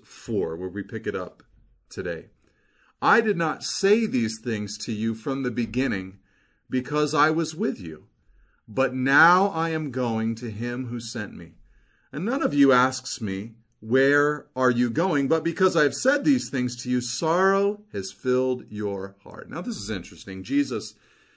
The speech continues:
first of all, says to them, "You know, none of you asks me, 'Where are you going?'" Now, Thomas had asked something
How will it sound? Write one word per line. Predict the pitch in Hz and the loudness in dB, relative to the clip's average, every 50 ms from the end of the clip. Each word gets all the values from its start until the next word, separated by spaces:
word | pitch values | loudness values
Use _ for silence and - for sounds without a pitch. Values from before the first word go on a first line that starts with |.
| _ _ _ | _ _ _
first | _ - 349 330 - - | _ -6 -6 -4 -2 0
of | 160 139 | 2 2
all, | 131 127 | 2 2
says | 123 - 165 156 143 151 | 2 2 2 2 2 2
to | - 135 | 0 0
them, | 131 139 139 139 | 0 0 0 0
"You | 151 160 | -2 -2
know, | 151 147 | 0 0
none | 147 151 180 226 277 | 0 0 0 -2 -2
of | 294 185 156 | -2 -2 0
you | 156 143 147 | 0 2 2
asks | 113 120 123 139 160 - - - - - - | 4 4 4 4 2 0 -4 -8 -10 -8 -6
me, | 113 104 104 101 101 101 - _ _ _ _ _ _ _ - | -6 -6 -4 -6 -8 -12 -14 _ _ _ _ _ _ _ -8
'Where | 110 107 131 143 151 160 160 160 156 151 - 117 | 0 4 6 8 8 8 8 6 4 2 0 0
are | 123 127 123 123 120 120 120 117 117 - - | 0 2 4 4 6 6 4 4 2 -2 -4
you | 117 110 113 113 110 110 107 101 | -4 0 2 2 2 2 0 0
going?'" | 98 - 131 160 165 131 95 80 - - _ _ _ - _ _ _ _ _ - | 0 2 2 4 4 2 0 -2 -6 -12 _ _ _ -20 _ _ _ _ _ -14
Now, | 196 - | -12 -8
Thomas | - 254 302 330 311 277 180 - - | -4 -2 -2 0 0 0 0 0 0
had | 165 139 | 0 2
asked | 143 139 139 135 - - | 2 4 2 2 0 -2
something | - 147 135 127 - 131 120 113 110 113 110 | -2 -2 -2 -2 -2 -2 -2 -2 -2 -4 -6